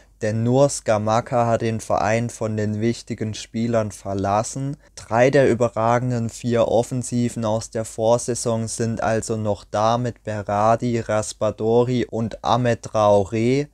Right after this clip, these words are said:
wobei Raspadori noch zu Neapel gehen könnte, da muss man jetzt mal schauen, was noch so passiert. Mit Pinamonti hat man auf jeden Fall einen ähnlichen Spieler als Scamacca-Ersatz verpflichtet,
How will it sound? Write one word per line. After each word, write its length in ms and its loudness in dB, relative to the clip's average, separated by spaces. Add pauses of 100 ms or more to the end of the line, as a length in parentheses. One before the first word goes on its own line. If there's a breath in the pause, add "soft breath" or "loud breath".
(160)
wobei 420 2
Raspadori 1000 2
noch 260 0
zu 240 -6
Neapel 600 2
gehen 440 -2
könnte, 400 0
da 140 0
muss 260 -6
man 140 -4
jetzt 240 -8
mal 100 -4
schauen, 400 4
was 240 -2
noch 100 -8
so 180 -4
passiert. 680 -4 (580 soft breath)
Mit 280 -4
Pinamonti 960 0
hat 240 0
man 160 -4
auf 180 -2
jeden 240 -2
Fall 280 0
einen 440 -4
ähnlichen 540 -2
Spieler 580 0
als 280 0
Scamacca-Ersatz 1120 -2
verpflichtet, 920 -6